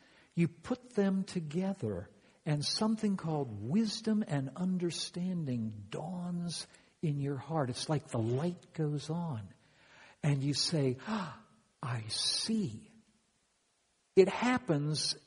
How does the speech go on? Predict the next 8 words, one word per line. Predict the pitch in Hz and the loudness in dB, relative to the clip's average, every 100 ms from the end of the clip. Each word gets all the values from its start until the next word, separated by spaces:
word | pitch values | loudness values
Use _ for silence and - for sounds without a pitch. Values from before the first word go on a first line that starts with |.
| _ - | _ 0
if | 240 202 160 - - - - | 8 8 6 -2 -16 -12 0
over | 202 233 196 214 202 | 4 4 6 4 4
a | - | 2
lifetime | 175 185 202 214 202 - 135 131 127 131 | 6 6 6 4 0 -6 -2 2 2 2
you | 165 151 | 0 -2
practice | - - 185 185 - - 131 - | -2 -6 -2 -2 -2 -2 0 -2
the | - 143 | -2 2
regular | 127 139 185 196 180 190 196 190 | 2 4 4 2 2 2 2 0